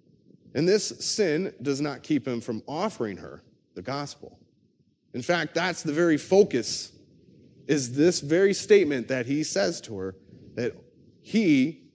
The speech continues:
provides the water that will quench her thirst. It is only through Christ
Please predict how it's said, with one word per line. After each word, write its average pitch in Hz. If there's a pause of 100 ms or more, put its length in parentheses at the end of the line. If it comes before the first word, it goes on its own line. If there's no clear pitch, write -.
(120)
provides 151 (520)
the 127
water 170
that 147
will 170
quench 196
her 185
thirst. 185 (1200)
It 165
is 170
only 202
through 208
Christ 190